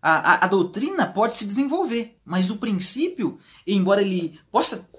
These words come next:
ter algum desenvolvimento, ele não tem mudança. Aonde você encontra o, o, a, o princípio do solo da escritura no, nos pais da igreja? Impossível de se encontrar.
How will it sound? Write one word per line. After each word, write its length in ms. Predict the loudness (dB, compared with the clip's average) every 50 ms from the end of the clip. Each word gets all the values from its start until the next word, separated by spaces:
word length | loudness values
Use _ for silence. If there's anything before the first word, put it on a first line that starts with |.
| -12
ter 240 | -8 -6 -4 -4 0 2
algum 260 | 2 2 2 2 -2
desenvolvimento, 960 | -4 -4 -4 0 0 0 2 0 0 -2 -2 -2 -4 -4 -4 -2 -2 -4 -4
ele 100 | -6 -8
não 80 | -8 -6 -2
tem 180 | 2 2 2 2
mudança. 640 | 2 0 0 0 0 0 -2 -6 -8 -12 -14 -16 _ _ _ _ _ _ -20 -20 -20 _ _ -2
Aonde 300 | 2 2 2 2 -2 -4
você 240 | -2 0 0 0
encontra 680 | 0 0 -2 -2 -2 0 0 0 -2 -2 -4 -6 -6 -8 _ _ _ _ _ _ _ -12
o, 440 | -10 -10 -10 -8 -6 -6 -4 -2
o, 40 | 0
a, 240 | 0 2 2 2 0
o 80 | -2 -2
princípio 400 | 0 0 0 2 2 0 0 0
do 60 | 0
solo 160 | 2 0 0
da 60 | 0
escritura 420 | -2 -6 -10 -10 -8 -6 -4 -2 -2
no, 420 | 0 -2 -2 -4 -6 -8 -8 -6
nos 160 | -6 -6 -2
pais 160 | 0 0 0
da 80 | 0 0
igreja? 260 | -4 -2 -4 -4 -2
Impossível 460 | -4 -6 -6 -8 -8 -2 2 2 2
de 80 | 2 0
se 60 | -6
encontrar. 600 | -6 -4 -6 -4 -2 0 0 0 -2 -4 -8 _